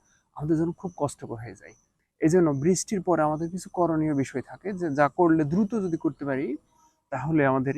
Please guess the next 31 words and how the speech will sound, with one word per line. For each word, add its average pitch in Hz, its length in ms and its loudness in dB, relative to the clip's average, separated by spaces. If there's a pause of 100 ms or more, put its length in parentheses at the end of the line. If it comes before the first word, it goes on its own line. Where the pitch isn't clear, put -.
এই 165 100 2
ফসলগুলো 147 540 -6
থেকে, 127 480 -10 (480)
আহ, 131 100 0
আমাদের 131 520 2
এই 139 420 2
কাণ্ড 151 260 4
পচা, 147 220 -2
গোড়া 139 240 0
পচা 135 240 -6
বা 131 120 2
উইল্টিং 143 360 0
হতে 113 300 -12
আমরা 110 260 -14
রক্ষা - 380 -4
পেতে - 180 -12
পারবো। - 340 -18 (960)
এর 196 160 12
জন্য 196 220 6
আমাদের 175 440 2
যদি 180 160 2
বায়োপেস্টিসাইড 175 840 8 (440)
আমরা 147 140 6
ব্যবহার 147 320 8
করতে 160 260 2
পারি, 170 220 6
তাহলে 160 260 -2
আমাদের 131 240 0
জন্য 143 140 -2
খুবই 143 320 0
মঙ্গলজনক। 147 640 0